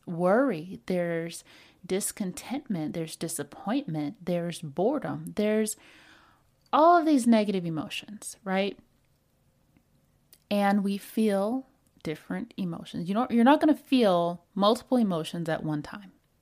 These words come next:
You're gonna feel one emotion at one time. Now, you may feel multiple emotions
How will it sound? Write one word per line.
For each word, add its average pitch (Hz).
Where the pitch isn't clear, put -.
You're 170
gonna 175
feel 170
one 175
emotion -
at 165
one 165
time. 247
Now, 151
you 151
may 170
feel 254
multiple 170
emotions 190